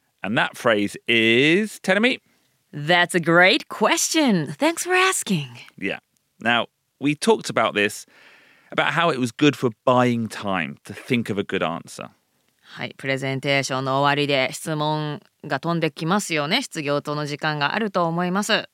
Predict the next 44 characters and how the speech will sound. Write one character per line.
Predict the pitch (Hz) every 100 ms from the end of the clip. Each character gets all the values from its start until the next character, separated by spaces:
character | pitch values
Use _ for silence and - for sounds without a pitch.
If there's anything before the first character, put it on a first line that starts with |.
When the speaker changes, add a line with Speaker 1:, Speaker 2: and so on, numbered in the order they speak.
| -
Speaker 2:
そ | -
れ | 135
に | 147
対 | 165 170
し | -
て | 160 135
答 | 156 160 156
え |
る | 156
の | 147
に | 139 131 127 190
い | 180
い |
フ | - 165
レ | 262 269
ー |
ズ。 | 240 247 220 - - _ _ _ -
That's | 151 143
a |
great | 151 151
question. | 220 262 -
い | 165
い |
質 | -
問 | 170
で | 170
す | 180 208
ね。 | 254
聞 | 226 202
い |
て | 190
く | 202
れ | 190
て | 196
あ | 165
り | 240
が | 262
と | 247 226
う |
ご | 214 208
ざ | 262 269
い |
ま | 262
す。 | 269